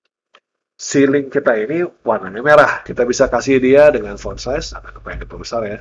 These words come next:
tiga M bisa kelihatan. Kita punya contoh link yang besar gini. Nah, tapi setiap link pada H T M L itu actually punya empat state.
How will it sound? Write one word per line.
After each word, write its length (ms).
tiga 320
M 240
bisa 160
kelihatan. 400
Kita 160
punya 240
contoh 320
link 160
yang 80
besar 320
gini. 240
Nah, 80
tapi 160
setiap 480
link 320
pada 800
H 240
T 80
M 120
L 320
itu 240
actually 480
punya 480
empat 400
state. 480